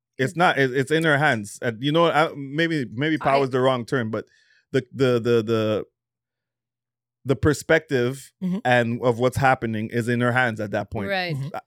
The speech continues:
Speaker 1: for me, the minute you're like, "I'm not talking to you," if I'm with you and you're my homie and we're cool or whatever, like, yo, like,
Speaker 2: No, to her
Speaker 1: I don't
Speaker 2: de-,
Speaker 1: need you to defend
Speaker 2: to,
Speaker 1: me,
Speaker 2: to,
Speaker 1: but set the
Speaker 2: to
Speaker 1: matter
Speaker 2: her,
Speaker 1: right.
Speaker 2: to, to her defense, she took them, she's like, "Girls, we're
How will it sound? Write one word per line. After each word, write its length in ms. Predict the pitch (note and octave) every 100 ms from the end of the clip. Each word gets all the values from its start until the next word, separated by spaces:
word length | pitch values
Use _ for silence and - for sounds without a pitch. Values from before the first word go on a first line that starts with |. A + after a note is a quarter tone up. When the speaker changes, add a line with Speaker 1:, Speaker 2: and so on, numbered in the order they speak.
| _
Speaker 1:
for 160 | - B2
me, 260 | C#3+ F3+ G3
the 200 | B2+ A#2+
minute 880 | E3+ G3 B3 A#3 F#3 - - - _ _ _ _ _ _ _ _ _ -
you're 140 | B2+
like, 180 | B2 A#2
"I'm 140 | A#2 B2
not 180 | C3 -
talking 300 | C3+ D#3 C#3+
to 100 | E3
you," 320 | F#3+ A3+ G3 _ _ -
if 160 | C#3 A#3+
I'm 140 | C#4
with 300 | B2 A#2+ -
you 200 | B2 F#2 - _ -
and 100 | A#2
you're 80 | C3+
my 140 | D#3+ A#2+
homie 380 | E3+ G3 C3
and 140 | A2+ A2
we're 60 | A2
cool 280 | G3 G3+
or 80 | A#2+
whatever, 540 | A#2+ G3 F#3+ A#2 F#2+ - _ _ _ -
like, 280 | A2+ G2+ -
yo, 380 | A2+ C#3+ G#2 - _ _ _ _ _ -
like, 240 | A2 E2 _ _ _ _ _ - -
Speaker 2:
No, 260 | G#3+ C#3+ C3
to 100 | F#3
her 60 | F3+
Speaker 1:
I 80 | A#3+
don't 160 | D#4+
Speaker 2:
de-, 60 | C#4+
Speaker 1:
need 80 | D#4
you 80 | D4+
to 60 |
defend 380 | F3+ E3 C4 D4
Speaker 2:
to, 40 | F#3+
Speaker 1:
me, 120 | B2+
Speaker 2:
to, 80 | C3
Speaker 1:
but 100 | -
set 260 | - G3
the 60 | D#3
Speaker 2:
to 60 |
Speaker 1:
matter 200 | C4 A#3+
Speaker 2:
her, 60 | B2
Speaker 1:
right. 320 | G#3+ A#2+ -
Speaker 2:
to, 120 | -
to 40 | A#3+
her 140 | A3+
defense, 460 | A3+ G3+ - D#3+ D#3+
she 120 | - D#3
took 140 | E3+
them, 100 | F#3
she's 220 | D3+ D#3+
like, 160 | D#3 C#3+
"Girls, 460 | D#3 F3 B2 A#2 -
we're 200 | C3+